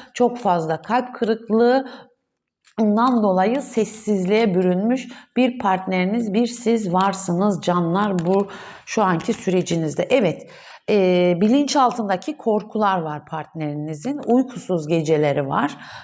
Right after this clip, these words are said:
çok fazla endişeleniyor. Belirsiz kalan durumların yani bilinmeyenin yarattığı kaygı bu kişinin biraz korkularını gün yüzüne çıkarmış oluşu da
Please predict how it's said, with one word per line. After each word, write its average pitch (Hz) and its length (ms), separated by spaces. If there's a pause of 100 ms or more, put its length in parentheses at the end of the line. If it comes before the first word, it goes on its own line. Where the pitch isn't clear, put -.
çok 320 200
fazla 240 320
endişeleniyor. 175 1080
Belirsiz 240 520
kalan 254 420
durumların 240 580
yani 233 440
bilinmeyenin 208 680
yarattığı 226 680 (520)
kaygı 196 380
bu 254 140
kişinin 208 560 (320)
biraz 247 440
korkularını 202 720
gün 196 200
yüzüne 165 360
çıkarmış 180 540
oluşu 165 480
da 233 160